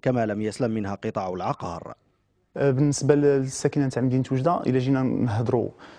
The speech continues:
Speaker 2: آه، بالنسبة ل-، لواحد عشر سنين قبل، كان، كان، آه، المعيشة كانت رخيصة. دونك من بعد المستوى طلع، لأنه كما هضرنا قبيله كانت واحد النهضة اقتصادية اللي طلعت، آه، المعيشة،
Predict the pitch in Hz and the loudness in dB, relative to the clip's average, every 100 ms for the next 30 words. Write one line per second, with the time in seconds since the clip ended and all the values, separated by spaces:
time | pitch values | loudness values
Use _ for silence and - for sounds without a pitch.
0 | - - 127 120 110 107 104 110 131 127 | -14 -4 -2 0 0 0 -2 0 0 0
1 | 123 127 120 117 113 123 123 107 110 95 | 2 4 4 2 2 2 0 0 0 0
2 | 101 123 - 143 123 127 160 - _ _ | -4 -6 0 0 2 2 2 0 _ _
3 | - - _ - 131 127 - - 135 127 | -20 -20 _ -2 2 2 0 -4 0 2
4 | 120 113 113 113 113 123 107 147 139 127 | 2 0 -2 0 0 0 0 -2 -2 -2
5 | - 113 - 110 - 107 _ _ - - | 0 0 0 -6 -6 -16 _ _ -20 -20
6 | - 120 120 110 - 120 113 113 123 123 | -6 -2 -2 -2 -2 2 2 2 0 0
7 | - 120 113 135 - - _ - 117 120 | 2 2 4 0 0 -16 _ -8 -4 -4
8 | 110 127 117 117 120 110 117 120 117 120 | 0 0 2 0 0 0 -2 -2 -4 -4
9 | 120 120 117 123 - - 117 117 107 - | 0 0 0 -2 -2 -2 2 2 0 -4
10 | - - 123 120 139 131 107 - - - | -14 -2 0 2 4 4 2 -2 -18 -20
11 | - - - - 120 110 107 123 113 110 | -20 -20 -8 -2 0 2 2 2 2 0
12 | 117 | 0